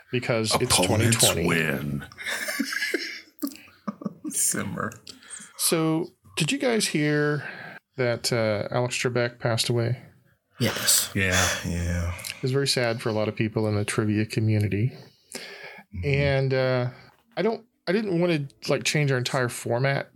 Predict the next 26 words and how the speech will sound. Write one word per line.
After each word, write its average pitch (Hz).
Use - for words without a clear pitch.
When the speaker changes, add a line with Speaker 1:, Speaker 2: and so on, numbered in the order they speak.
Speaker 1:
to -
do 120
a 110
Jeopardy 110
format, 123
but 131
I 139
do 156
have 135
sort 123
of 110
Jeopardy, 117
Jeopardy 131
type 120
questions -
Speaker 2:
Nice. 285
Speaker 1:
today, 90
which -
Speaker 4:
Mm-hmm. 160
Speaker 1:
means 139
that 123
technically 190
I 123
have 120
Jeopardy 120
type 110